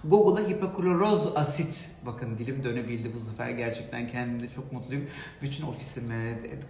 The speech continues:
call center'a, evime, tüm akraba, eş dost, herkese Süperox'un bu hipokloroz asitini ben gönderdim. İstiyorum ki bu arada Trendyol'dan da alabilirsiniz. Süperox'un kendi sitesinden de alabilirsiniz.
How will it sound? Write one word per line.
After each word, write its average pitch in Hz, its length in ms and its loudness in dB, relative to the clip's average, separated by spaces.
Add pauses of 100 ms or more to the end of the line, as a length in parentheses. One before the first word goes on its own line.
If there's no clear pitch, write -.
call 127 160 -2 (100)
center'a, 120 440 -4
evime, 120 460 -4
tüm 143 220 -4 (240)
akraba, 135 560 0
eş 135 200 -4
dost, 131 180 -10 (260)
herkese 120 320 -4 (340)
Süperox'un 117 600 -4
bu 123 60 -4
hipokloroz 131 680 -2
asitini 131 480 -6
ben 131 220 -4
gönderdim. 127 640 -2 (280)
İstiyorum 147 520 0
ki 139 140 -6
bu 143 80 2
arada 143 140 4
Trendyol'dan 139 720 0
da 131 80 0
alabilirsiniz. 120 520 -4
Süperox'un 123 560 -6
kendi 135 240 -4
sitesinden 135 600 -4
de 131 60 0
alabilirsiniz. 120 680 -4